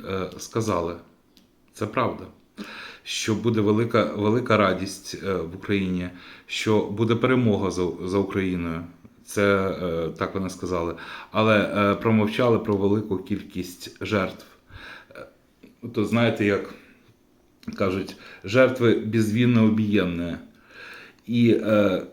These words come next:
і так, і що нас ще чекає період печалі, е, дуже великих печалей та скорбот.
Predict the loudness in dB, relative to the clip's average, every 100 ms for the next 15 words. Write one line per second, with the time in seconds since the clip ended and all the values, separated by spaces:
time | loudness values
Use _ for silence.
0 | _ _ _ _ _ _ _ _ _ -12
1 | 0 2 2 2 -2 2 4 4 2 -2
2 | -6 0 2 2 0 2 4 4 2 2
3 | 2 2 -2 -2 0 2 2 0 -2 -4
4 | -6 -8 -10 -12 -18 -20 -8 -4 0 2
5 | 0 0 -4 -6 -2 2 2 0 -4 -6
6 | -4 -4 -6 -10